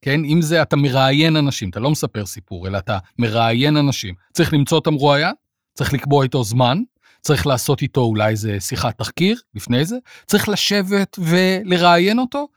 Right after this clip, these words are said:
היומן שלי עמוס, יש לי לקוחות, יש לי פגישות, יש לי... ותוך זמן קצר אתה מגלה שאף אחד לא, אה, אין לו עצבים להתעסק עם זה, וזה פשוט נופל. זה פשוט, זה, זה כמו כדור זכוכית שטרח, מתנפץ על הרצפה,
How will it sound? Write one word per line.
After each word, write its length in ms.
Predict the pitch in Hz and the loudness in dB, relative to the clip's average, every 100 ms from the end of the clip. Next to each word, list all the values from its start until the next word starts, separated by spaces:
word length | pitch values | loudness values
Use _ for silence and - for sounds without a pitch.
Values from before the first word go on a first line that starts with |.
| _ | _
היומן 400 | 160 214 220 269 | 2 4 4 4
שלי 280 | 269 233 196 | 0 0 2
עמוס, 400 | 160 151 160 - | 2 2 0 -2
יש 180 | 170 170 | -4 0
לי 60 | 165 | 0
לקוחות, 560 | 156 147 - 147 127 | 0 -4 0 0 0
יש 160 | 165 - | -2 -2
לי 80 | 165 | -4
פגישות, 440 | 160 - 160 151 | -2 2 2 0
יש 120 | 170 | 0
לי... 80 | 175 - - - | 0 -2 -10 -8
ותוך 420 | 139 147 - - 156 | -2 0 0 -4 -2
זמן 280 | 170 214 254 | 0 0 0
קצר 300 | 226 - 190 | -2 0 0
אתה 140 | 190 | 2
מגלה 420 | 185 165 147 107 101 _ _ _ _ - | 0 2 2 0 -4 _ _ _ _ -6
שאף 340 | - 185 185 | 0 2 2
אחד 180 | - 233 | 0 2
לא, 260 | 247 247 247 247 254 269 - | 4 6 4 4 2 -2 -6
אה, 160 | 247 302 349 349 370 | -6 -8 -12 -8 -2
אין 100 | 302 | 2
לו 160 | 330 | 2
עצבים 420 | 349 359 349 320 320 | 2 0 0 2 2
להתעסק 420 | 311 302 415 - | 0 0 0 0
עם 80 | 156 | 2
זה, 140 | 151 | 0
וזה 140 | 160 202 | 0 -2
פשוט 300 | - 220 - | 0 0 2
נופל. 540 | 208 - 254 190 101 - _ _ - | 0 0 0 2 0 -8 _ _ -6
זה 80 | 165 | -2
פשוט, 300 | 277 - _ _ _ | 0 -2 _ _ _
זה, 240 | - 170 160 | -2 -2 -2
זה 80 | 151 | 0
כמו 320 | 185 233 - | 2 2 2
כדור 420 | 170 135 180 190 | 0 2 0 0
זכוכית 500 | - 202 165 214 208 | -4 -2 0 0 0
שטרח, 800 | 151 - 170 208 269 - - - - | -2 -2 -2 0 0 -2 -8 -10 -4
מתנפץ 680 | 147 - 147 131 220 220 208 | -2 0 -2 -2 -2 -2 -2
על 120 | 151 | 0
הרצפה, 680 | 123 117 113 - - 98 | 0 -2 -4 -6 -6 -4